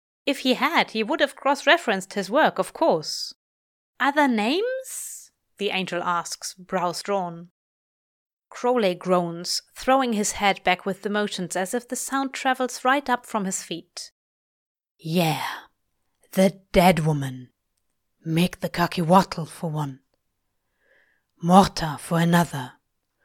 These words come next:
The goddess of death for the Aztecs and the Romans, respectively. Not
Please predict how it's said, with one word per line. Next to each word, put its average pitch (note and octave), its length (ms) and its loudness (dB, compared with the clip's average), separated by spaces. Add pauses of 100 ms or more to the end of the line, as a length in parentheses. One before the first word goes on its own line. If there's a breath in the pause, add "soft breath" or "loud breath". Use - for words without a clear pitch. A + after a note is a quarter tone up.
(440 soft breath)
The G3 100 0
goddess F#3 480 4
of - 220 -6
death E3 280 2
for - 180 -8
the E3 140 0
Aztecs - 640 -2
and E3 100 -4
the E3 100 0
Romans, E3 640 6
respectively. C#3 840 -6 (1000 soft breath)
Not E3+ 680 4